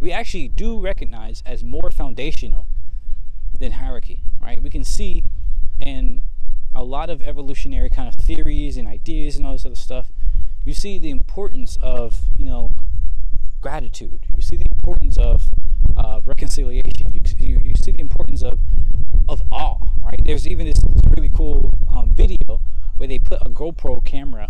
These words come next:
on a monkey, on a, um, I forgot which kind of monkey, but one of these monkeys in, like, I think it was, like, Greece or whatever, um, and they filmed them, right, going about their lives.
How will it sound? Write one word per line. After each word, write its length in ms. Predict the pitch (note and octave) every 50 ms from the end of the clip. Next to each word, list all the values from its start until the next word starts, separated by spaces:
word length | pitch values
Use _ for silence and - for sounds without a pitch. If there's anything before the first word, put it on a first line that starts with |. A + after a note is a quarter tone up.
| - -
on 120 | - - -
a 40 |
monkey, 480 | - - - - C#3+ - - - - -
on 120 | - -
a, 140 | - - - - - - - - - - - - - - - - -
um, 380 | G#2+ A2 A2+ A2+ - - - - -
I 60 | -
forgot 260 | - - - A2+ A#2
which 180 | - - - -
kind 140 | - -
of 80 | - G3+
monkey, 220 | - - - -
but 120 | - - -
one 100 | F3+ -
of 60 | -
these 140 | E3+ E3 C#3+
monkeys 340 | D3 C#3+ - - - - -
in, 240 | - - - -
like, 140 | - - - -
I 120 | - - - - - -
think 180 | B3 - -
it 60 | -
was, 180 | - - - -
like, 160 | - - - - - -
Greece 360 | - - - - - - -
or 60 | -
whatever, 360 | - - - - - - - - - - - - - - - - - - - - -
um, 360 | - - - - - - - - - - -
and 120 | C3+ C#3+
they 60 | C3+
filmed 380 | - - - A#3+ C4 B3+ G#3+ -
them, 180 | - - - - - - - - - - - - - - - - - - - - - - - - - -
right, 220 | C#3 D3 D3+ C3+
going 280 | C3 D3 D#3 - - -
about 200 | C#3+ D3 C#3+ -
their 100 | C#3 C3
lives. 500 | C3 D3 C#3+ B2+ - - - - -